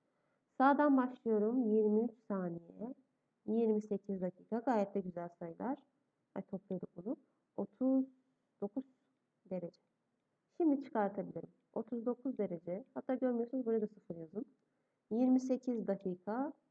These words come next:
yirmi üç saniye. Şimdi çıkartabilirim. Kalem değiştirelim. Önce saniye. Sıfırdan yirmi üç çıkmaz.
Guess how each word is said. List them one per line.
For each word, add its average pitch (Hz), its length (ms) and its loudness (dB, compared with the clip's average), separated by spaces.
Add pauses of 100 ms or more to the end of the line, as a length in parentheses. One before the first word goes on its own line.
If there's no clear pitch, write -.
(140)
yirmi 220 440 0
üç 294 160 -2 (480)
saniye. - 380 -8 (300)
Şimdi 254 240 -2
çıkartabilirim. 208 640 -6 (1300)
Kalem 220 320 0
değiştirelim. 185 640 -8 (580)
Önce 294 320 4
saniye. 190 440 -2
Sıfırdan 233 500 -2
yirmi 240 300 2
üç - 220 -8
çıkmaz. - 360 -10